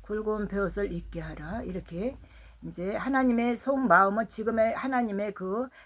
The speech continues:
진짜 의도는 그들을 구원시켜라. 이, 이 말씀에 비유돼서 여기에 이렇게 나온 말이 되겠습니다. 그래서 그들만이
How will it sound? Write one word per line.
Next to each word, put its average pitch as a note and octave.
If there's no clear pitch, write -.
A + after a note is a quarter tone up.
진짜 G#3
의도는 G3+
그들을 G#3+
구원시켜라. F#3+
이, F#3
이 G3
말씀에 F3
비유돼서 F3
여기에 E3
이렇게 E3+
나온 D#3
말이 D#3
되겠습니다. D3+
그래서 F3
그들만이 F3+